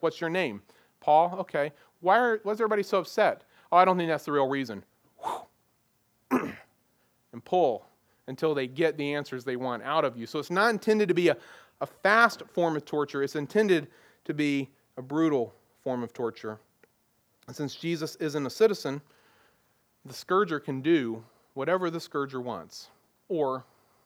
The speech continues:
up to the point that Pilate had allowed. If he died in the process, that wouldn't matter. There was no, <laughs> there's no ramifications for killing someone and scourging, especially a non-citizen.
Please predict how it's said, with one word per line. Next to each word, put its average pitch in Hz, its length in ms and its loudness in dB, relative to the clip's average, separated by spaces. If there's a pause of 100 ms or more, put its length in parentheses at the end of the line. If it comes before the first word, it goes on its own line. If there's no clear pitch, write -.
(480)
up 135 120 -4
to 139 80 -10
the 127 80 -6
point 127 260 -8
that 113 80 -8
Pilate 117 460 -4
had 117 200 -8
allowed. 107 500 -4
If 127 140 -16
he 147 100 -10
died 135 320 0
in 156 80 -2
the 151 80 -4
process, 143 500 -2
that 123 160 -4
wouldn't 135 220 -4
matter. 123 320 -4
There 131 100 -6
was 123 120 -10
no, 127 200 -6 (220)
<laughs> - 200 -20
there's 160 100 -4 (480)
no 135 120 -4
ramifications 131 840 -8
for - 160 -20
killing 131 320 -6
someone 127 380 -6
and 131 100 -8
scourging, 127 440 -6
especially 135 340 -6
a 127 60 -6
non-citizen. 123 840 -8